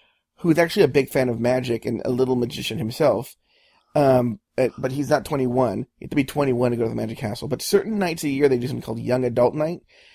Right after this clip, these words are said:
So I'm taking him, and along with him, I'm taking my friend Brenda and her boyfriend, who works for the city. And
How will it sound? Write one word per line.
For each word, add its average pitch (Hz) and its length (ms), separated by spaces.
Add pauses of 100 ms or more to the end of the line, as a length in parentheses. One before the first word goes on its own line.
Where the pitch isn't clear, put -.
(140)
So - 160
I'm 131 100
taking 165 360
him, 139 380
and 131 140
along 131 360
with 143 120
him, 139 140
I'm 120 40
taking 131 360
my 120 80
friend 120 260
Brenda 123 340
and 131 100
her 123 100
boyfriend, 143 580 (440)
who 135 160
works 131 260
for 135 100
the 117 80
city. 151 460 (1080)
And 139 440